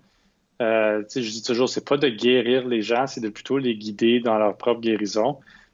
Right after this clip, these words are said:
Euh, puis c'est, c'est un peu ça qu'on essaie de faire avec les commotions cérébrales. Puis j'utilise, euh, toujours l'analogie de, euh, tu sais, on connaît tous c'est quoi Mario Kart,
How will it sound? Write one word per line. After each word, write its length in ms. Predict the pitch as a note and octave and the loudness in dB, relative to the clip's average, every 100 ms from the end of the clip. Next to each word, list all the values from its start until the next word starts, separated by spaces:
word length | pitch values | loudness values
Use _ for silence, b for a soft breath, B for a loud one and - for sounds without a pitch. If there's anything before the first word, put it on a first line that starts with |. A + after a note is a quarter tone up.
| - | -6
Euh, 200 | G#2+ G#2 | -2 -2
puis 160 | - - | -2 -4
c'est, 360 | - A2 A2 G#2 | 2 4 4 0
c'est 180 | A2 | -2
un 120 | A#2 G#2 | -2 0
peu 120 | D3 | 0
ça 180 | - D3 | 0 0
qu'on 160 | C3+ | 0
essaie 220 | A2+ - | 0 0
de 60 | A2 | -2
faire 160 | - A#2+ | 2 2
avec 240 | A#2+ G#2+ | 2 0
les 80 | A2 | -4
commotions 420 | - G#2+ G#2 A#2 | -4 -6 -6 -8
cérébrales. 540 | - A2+ G#2 G#2+ A2 G#2 | -6 -4 -2 0 0 0
Puis 160 | A2 | -6
j'utilise, 680 | G#2+ A2+ - B2 C3+ C3 - B B B - | -8 -8 -4 -2 -2 -2 -10 B B B -2
euh, 100 | A#2 | 0
toujours 340 | G#2+ C3+ C#3 F3+ | 2 2 4 4
l'analogie 760 | D#3+ C#3+ C3 B2+ A2 C3+ D#3 | 4 2 0 -2 -4 -8 -8
de, 340 | B2+ C3 C3 C3+ - _ _ - | -4 0 0 -2 -6 _ _ -10
euh, 300 | A#2+ A2+ A2+ | -4 -2 -2
tu 40 | A2 | -2
sais, 100 | - | 0
on 100 | C#3 | 0
connaît 240 | - B2 | 0 -4
tous 140 | - D3 | -4 -8
c'est 120 | B2+ | -8
quoi 220 | - C3+ | 0 2
Mario 420 | B2+ B2+ B2+ A#2+ | 2 2 2 0
Kart, 380 | A2 - B2 D3 | -2 -2 -2 -4